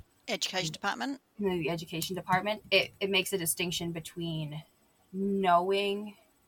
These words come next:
Speaker 2: and understanding. And one of them is, you know this stuff, you study it. I study race and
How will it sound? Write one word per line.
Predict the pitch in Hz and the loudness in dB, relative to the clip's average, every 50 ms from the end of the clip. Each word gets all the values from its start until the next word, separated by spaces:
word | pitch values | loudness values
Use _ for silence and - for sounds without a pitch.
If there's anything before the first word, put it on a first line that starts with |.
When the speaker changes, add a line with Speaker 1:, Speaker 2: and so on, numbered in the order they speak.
| _ _ - | _ _ -4
Speaker 2:
and | - 180 170 - - | -2 -2 -2 0 -2
understanding. | 170 170 170 165 165 - - - 165 165 180 202 226 269 294 320 339 370 - - _ - | -2 -2 -2 -4 -4 -4 -4 -2 -2 -2 -2 -4 -6 -6 -8 -8 -8 -10 -12 -14 _ 0
And | - 180 175 165 165 165 165 180 | 2 2 4 2 2 -2 -2 0
one | 180 190 196 196 | 4 4 4 4
of | 196 190 185 | 4 0 2
them | 185 185 185 185 185 180 - - | 4 4 4 4 4 0 -2 -2
is, | - 170 165 165 156 151 156 160 - - - _ _ _ _ _ - | 0 0 2 0 0 -2 -4 -6 -6 -8 -12 _ _ _ _ _ -8
you | 196 180 190 | -2 0 0
know | 185 175 175 165 170 185 190 | 0 2 2 2 2 2 0
this | 156 156 160 - | -2 -2 -4 -4
stuff, | - - 143 104 - - | -2 -2 -2 -4 -4 -6
you | - 165 | -10 -8
study | 160 - - - - 190 185 170 147 - - - | -6 -4 -4 2 2 2 2 2 -2 -8 -6 -4
it. | 131 156 - - | -4 -4 -4 -4
I | |
study | 160 - - - - 196 196 208 202 208 196 185 165 160 - - | -6 -6 -4 2 4 6 6 6 4 2 2 2 0 -2 -8 -8
race | 165 175 160 151 156 156 - | -6 -4 -2 -2 -2 -4 -6
and | 143 131 | -8 -10